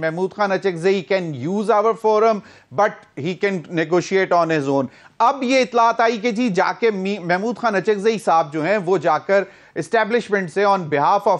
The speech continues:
पीटीआई बात करें, तो उन्होंने इनकार कर दिया। बकौल, अ, ख्वाजा आसिफ साहब के जी, मैंने उनसे पूछा महमूद खान अचकजई साहब से, उन्होंने कहा कि नहीं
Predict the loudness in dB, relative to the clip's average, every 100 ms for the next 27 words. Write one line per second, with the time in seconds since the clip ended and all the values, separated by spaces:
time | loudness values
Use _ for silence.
0 | -2 -10 -4 0 2 2 0 0 0 0
1 | 0 -2 -4 -4 -4 -4 0 0 0 -4
2 | -2 -2 -2 -4 0 2 0 -6 _ _
3 | _ -2 2 2 0 -6 -8 0 0 2
4 | 2 2 0 -2 0 -2 0 0 0 -2
5 | -6 -6 -2 -2 0 -2 -4 -4 -4 0
6 | 0 0 -2 -4 -4 -2 -2 -4 -4 -4
7 | -2 -2 -2 -6 -6 -4 -4 -4 -8 -8
8 | -8